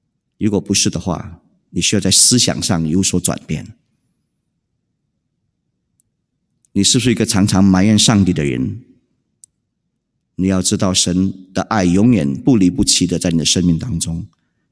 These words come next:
有时候他可能要借着这一些的试炼，来让你信心坚定，那你更要感谢他，坚定相信，你必定信心得到坚定，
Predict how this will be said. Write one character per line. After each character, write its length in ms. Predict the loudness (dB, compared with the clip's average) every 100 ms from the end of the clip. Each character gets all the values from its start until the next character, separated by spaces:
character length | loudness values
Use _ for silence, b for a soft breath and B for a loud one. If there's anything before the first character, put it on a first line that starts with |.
| _ _ -6
有 160 | -4
时 180 | 0 2
候 120 | 2 0
他 140 | -2
可 140 | -2
能 100 | 0
要 80 | 2
借 240 | 2 2 2
着 160 | -2
这 160 | 0 2
一 100 | 4
些 160 | 2
的 160 | -2 0
试 400 | 2 2 4 2
炼， 400 | 2 0 -2 -6 B B B
来 120 | -2
让 200 | 2 2
你 80 | 2
信 240 | 2 2
心 160 | 2 2
坚 260 | 4 2
定， 180 | 2 0
那 100 | 2
你 140 | 0 0
更 160 | 0
要 120 | 0 0
感 200 | -4 -4
谢 180 | -2
他， 280 | -4 -8 -14 _ _ _
坚 280 | 0 2 4
定 180 | 2 0
相 260 | 0 -2 -2
信， 380 | -2 -6 -12 _ _ _ _ _ _ _ _ _ _ -10
你 140 | -10
必 280 | -10 -2 0
定 220 | 2 2
信 200 | 2 0
心 160 | 0 -2
得 80 | -4
到 120 | -4
坚 220 | -2 -2
定， 380 | -2 -6 -10